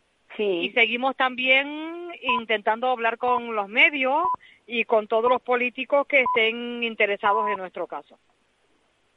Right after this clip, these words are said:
Speaker 1: Bueno, ¿y todo esto, Alexandra?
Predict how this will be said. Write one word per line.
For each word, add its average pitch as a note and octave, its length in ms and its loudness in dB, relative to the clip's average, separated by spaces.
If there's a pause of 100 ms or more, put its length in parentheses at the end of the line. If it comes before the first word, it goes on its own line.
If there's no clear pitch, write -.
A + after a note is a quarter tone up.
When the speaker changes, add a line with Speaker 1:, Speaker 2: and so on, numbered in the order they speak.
(1160)
Speaker 1:
Bueno, C4+ 300 -2 (340)
¿y F3+ 100 -6
todo G#3 260 6
esto, F4 360 4 (1120)
Alexandra? A#3 580 8